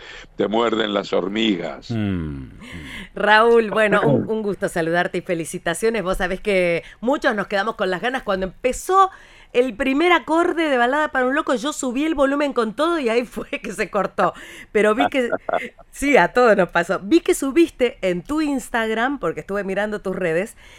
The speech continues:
Speaker 3: y poniendo,
Speaker 1: Ujú.
Speaker 3: "Lamento mucho que no hayan podido disfrutar el espectáculo". Y subiste el video, así que lo
Speaker 1: Mm.
Speaker 3: podemos ver por tus redes.
Speaker 1: Claro, porque apenas me enteré, yo, mm, cuando bajé,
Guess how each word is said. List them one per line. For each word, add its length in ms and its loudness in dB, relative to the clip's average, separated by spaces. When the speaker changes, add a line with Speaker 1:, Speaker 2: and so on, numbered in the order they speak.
Speaker 3:
y 220 -2
poniendo, 720 0
Speaker 1:
Ujú. 80 4
Speaker 3:
"Lamento 480 2
mucho 360 -4
que 140 -4
no 120 -2
hayan 240 -4
podido 280 -6
disfrutar 460 -6
el 100 -6
espectáculo". 540 -4
Y 100 -2
subiste 380 0
el 80 -2
video, 340 0
así 200 -2
que 100 -2
lo 80 4
Speaker 1:
Mm. 40 -2
Speaker 3:
podemos 280 -2
ver 160 -2
por 100 -6
tus 160 -2
redes. 540 -2
Speaker 1:
Claro, 340 4
porque 260 0
apenas 380 0
me 60 -2
enteré, 600 2
yo, 200 2
mm, 520 -12
cuando 260 -2
bajé, 500 0